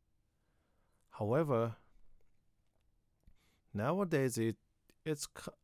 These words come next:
it's more common to use plastic wrap when making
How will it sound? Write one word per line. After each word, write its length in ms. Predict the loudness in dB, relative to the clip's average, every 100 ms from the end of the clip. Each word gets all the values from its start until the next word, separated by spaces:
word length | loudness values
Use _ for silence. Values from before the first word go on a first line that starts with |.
| _ -4
it's 300 | -4 -4 -2
more 260 | 0 0
common 540 | -2 -2 0 0 0 -2
to 160 | -4
use 340 | -2 -2 -4 -6
plastic 480 | -2 -2 -2 -6 -8
wrap 380 | -2 0 0 -2 -8 -14 -16 _ _ _ _ _ -2
when 260 | 2 2
making 560 | 2 0 0 -2 -2